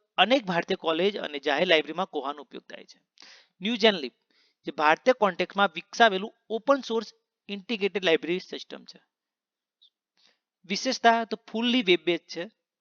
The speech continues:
મેટાડેટા સ્ટાન્ડર્ડમાં માર્ક ટ્વેન્ટી વન અને ડબલિંગ કોર સપોર્ટ કરે છે. આર એફ આઈ ડી અને બારકોડ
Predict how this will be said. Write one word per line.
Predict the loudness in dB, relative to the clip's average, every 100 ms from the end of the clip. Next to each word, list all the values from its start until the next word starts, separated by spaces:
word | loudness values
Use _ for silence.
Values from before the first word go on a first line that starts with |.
| _ _ _ _ _ -4
મેટાડેટા | 2 4 4 2
સ્ટાન્ડર્ડમાં | 2 2 2 0 0 -2
માર્ક | 2 2 0
ટ્વેન્ટી | -4 -6 -6
વન | -6 -6 _ _ -8
અને |
ડબલિંગ | -2 0 -2 -4
કોર | -6
સપોર્ટ | -6 -8 -10 -10
કરે | -12 -12
છે. | -16 -20 _ _ _ _ _ 4
આર | 6 6
એફ | 6
આઈ | 6
ડી | 4 -2 -8
અને | -8
બારકોડ | 0 4 4 2 -6